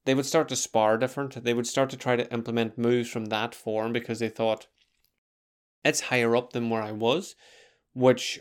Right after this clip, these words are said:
automatically means it's better, which means it is now the only way. This is the way. When you stick yourself into a method, you're basically locking yourself in a wee box and you're saying, "This is the only way this can be done,"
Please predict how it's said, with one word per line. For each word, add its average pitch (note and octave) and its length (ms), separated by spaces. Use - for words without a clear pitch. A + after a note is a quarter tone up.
automatically A#2 580
means A2+ 200
it's G#2 120
better, A#2+ 360
which A#2 220
means A2+ 280
it B2+ 120
is A#2 140
now A2 220
the A#2 200
only A#2 340
way. G#2+ 340
This A#2 300
is A2+ 420
the A2+ 140
way. A2 440
When E3+ 240
you F3+ 100
stick - 520
yourself C3 380
into A#2 320
a G#2+ 60
method, G#2+ 600
you're G#2+ 440
basically E3+ 320
locking A#2 420
yourself A2 340
in A2+ 60
a G#2+ 40
wee G#2+ 120
box A2 400
and A2 80
you're G#2+ 100
saying, G#2+ 320
"This D3 140
is C3+ 100
the C3+ 60
only B2+ 140
way A#2 140
this A2+ 160
can G#2+ 140
be G#2+ 60
done," A#2 400